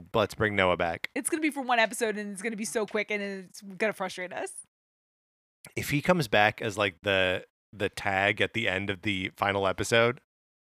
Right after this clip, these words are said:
Speaker 1: for, like, a teaser for a season that's not gonna happen,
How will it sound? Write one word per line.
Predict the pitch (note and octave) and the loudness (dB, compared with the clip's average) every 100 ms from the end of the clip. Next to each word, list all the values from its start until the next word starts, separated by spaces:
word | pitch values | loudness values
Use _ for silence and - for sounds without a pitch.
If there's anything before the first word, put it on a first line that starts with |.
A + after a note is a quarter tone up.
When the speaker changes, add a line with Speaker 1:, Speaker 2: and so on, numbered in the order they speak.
| _ _ | _ _
Speaker 1:
for, | C#3 | 0
like, | A#2 G#2+ | 2 2
a | G#2 | 0
teaser | - A2+ A2+ | -2 -2 -2
for | - G#2 | -2 -4
a | |
season | - A2 G2+ | -2 -4 -2
that's | G2 - | -4 0
not | G2 | -2
gonna | G#2 G2 | 0 0
happen, | F#2+ F#2 A#2 A#2 | 2 2 0 -2